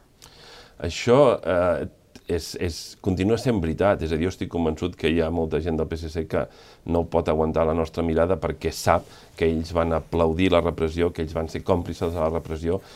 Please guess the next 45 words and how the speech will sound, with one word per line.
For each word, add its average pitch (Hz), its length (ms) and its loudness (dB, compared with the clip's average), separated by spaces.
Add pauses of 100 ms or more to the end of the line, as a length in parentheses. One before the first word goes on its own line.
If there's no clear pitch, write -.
(140)
que 90 100 -4
ells 80 100 -4
es 82 160 -4
van 90 220 2
alegrar 85 420 2
de 85 100 0
la 82 100 0
repressió, 78 520 -6 (360)
eh, 78 500 2
que 78 160 -2
no 85 260 2
van, 87 320 4
eh, 80 440 0
no 82 180 0
van 90 220 0
confrontar 90 720 0
amb 90 120 0
aquella 85 260 -2
repressió 87 460 -2 (300)
que 110 100 2
ells 98 160 2
sabien 85 560 0
que 80 220 -2
era, 82 420 2
era 80 160 -2
profundament 85 640 -2
injusta. 76 460 -8 (440)
I, 80 640 -2
i 85 80 0
era 90 160 2
es-, - 160 -10 (180)
i, 87 200 -4
i - 40 -2
ho 90 60 -4
sabien 110 320 0
especialment 90 720 -2
perquè 82 460 -2 (320)
molts 90 260 2
d'ells 98 220 2
ens 98 160 -2
coneixien 87 420 0
a 87 60 2
molts 90 220 0
de 87 60 -2
nosaltres, 82 580 0